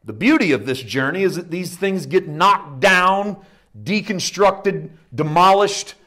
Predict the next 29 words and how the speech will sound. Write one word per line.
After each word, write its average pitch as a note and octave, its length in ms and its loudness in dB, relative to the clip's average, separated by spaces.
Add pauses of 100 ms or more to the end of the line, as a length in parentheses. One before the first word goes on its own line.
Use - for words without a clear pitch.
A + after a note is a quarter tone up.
(260)
and E3+ 140 -4
then F#3+ 220 -2
new G#3+ 120 2
ones F3+ 240 -2
get F3+ 160 -6
put G3+ 120 2
in F#3 80 -6
their F3 80 -2
place E3+ 340 0
'cause C#3 160 -8
nature E3 380 -4
abhors F3+ 340 -2
a C#3 60 -4
vacuum. C#3 500 -2
So B2+ 160 -6
anything F#3+ 340 -6
you F3 80 -2
knock E3+ 380 0
down, E3 360 0
you F3+ 120 -6
have F#3 140 -2
to - 60 -10
put F#3 260 -8
something F#3+ 420 -4
back G3 440 0
there. G2+ 260 -4
So B2 180 -6
when B2+ 220 -6
you C#3 240 -4